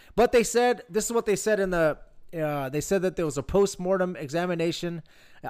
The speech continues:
autopsy, and, and that, that they tested her blood, but they couldn't find any pregnancy. But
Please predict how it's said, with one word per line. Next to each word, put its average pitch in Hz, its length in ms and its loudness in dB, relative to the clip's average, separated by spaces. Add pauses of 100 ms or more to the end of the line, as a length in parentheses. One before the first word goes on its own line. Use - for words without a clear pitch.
autopsy, 165 760 2
and, 147 240 -8
and 160 200 -10
that, 151 160 -6 (180)
that 151 140 -8
they 156 100 -4
tested 190 460 0
her 160 120 0
blood, 208 560 4
but 156 120 -8
they 170 100 -2
couldn't 185 260 -2
find 180 220 -2
any 170 160 -4
pregnancy. 180 400 -2
But 151 260 -2